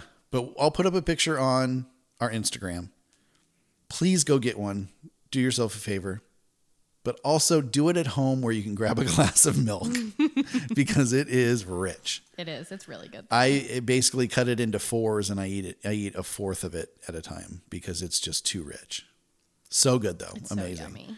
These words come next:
Speaker 1: I think I've spent enough time on that.
Speaker 2: <laughs>
Speaker 1: Go, go. What, what else?
Speaker 2: Um,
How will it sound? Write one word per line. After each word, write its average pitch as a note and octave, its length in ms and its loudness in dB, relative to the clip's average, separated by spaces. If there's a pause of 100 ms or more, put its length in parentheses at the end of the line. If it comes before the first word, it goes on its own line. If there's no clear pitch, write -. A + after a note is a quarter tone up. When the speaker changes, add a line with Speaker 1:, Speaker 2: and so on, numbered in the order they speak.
(320)
Speaker 1:
I G#2+ 60 -8
think G#2 180 -2
I've F#2 80 -4
spent F#2+ 240 -2
enough F2+ 180 -6
time D#2+ 220 -8
on D#2+ 140 -10
that. E2 160 -12 (920)
Speaker 2:
<laughs> D#4+ 80 4
Speaker 1:
Go, - 160 4 (260)
go. A2 220 0
What, A#2 260 0
what A#2+ 120 4
else? - 380 -2 (440)
Speaker 2:
Um, A#3 540 -2